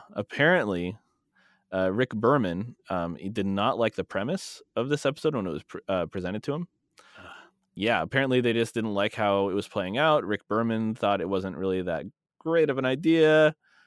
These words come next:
Speaker 1: Um, but thank heavens that they, they worked it out.
Speaker 2: I agree. And, you know, I, I think Rick Berman did a lot of great things, but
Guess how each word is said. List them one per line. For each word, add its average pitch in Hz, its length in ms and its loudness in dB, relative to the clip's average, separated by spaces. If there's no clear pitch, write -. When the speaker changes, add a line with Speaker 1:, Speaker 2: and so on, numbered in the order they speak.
Speaker 1:
Um, 78 280 -6
but 87 260 0
thank - 240 -2
heavens 117 540 -2
that 82 220 -4
they, 85 300 -4
they 90 160 -4
worked 101 300 -4
it 95 80 -2
out. 117 220 0
Speaker 2:
I 101 80 -12
agree. 95 260 -10
And, 87 360 -10
you 135 80 -4
know, 90 280 -4
I, - 160 -18
I 127 80 -8
think 120 240 -4
Rick 104 140 -10
Berman 95 480 -6
did - 100 -14
a - 40 -14
lot 90 160 -8
of 87 80 -14
great 90 160 -12
things, 101 280 -10
but - 200 -12